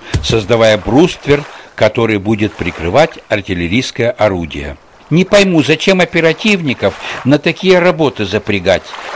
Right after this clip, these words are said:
бурчит недовольно Якушев. «Оперативник должен уметь всё», отвечает Лапин, «и бандитов ловить, и оборону укреплять».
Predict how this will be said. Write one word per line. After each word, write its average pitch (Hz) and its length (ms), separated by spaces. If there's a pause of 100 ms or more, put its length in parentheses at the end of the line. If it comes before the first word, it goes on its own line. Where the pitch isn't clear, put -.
бурчит 123 520
недовольно 104 540
Якушев. 90 640 (420)
«Оперативник 120 1000
должен 123 360
уметь 120 300
всё», 135 540 (200)
отвечает 85 600
Лапин, 78 400 (240)
«и 113 100
бандитов 135 640
ловить, 147 500 (200)
и 117 80
оборону 127 640
укреплять». 110 760